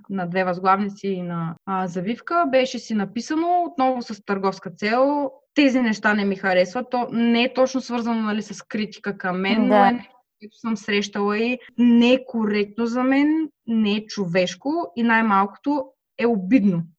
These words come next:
Speaker 1: защото няма никакъв проблем да си го направиш. Аз, н-, нали,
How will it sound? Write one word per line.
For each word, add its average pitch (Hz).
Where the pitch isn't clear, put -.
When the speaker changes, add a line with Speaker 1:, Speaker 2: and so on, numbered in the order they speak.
Speaker 1:
защото 202
няма 226
никакъв 247
проблем 202
да 202
си 196
го 185
направиш. 190
Аз, 202
н-, 202
нали, 185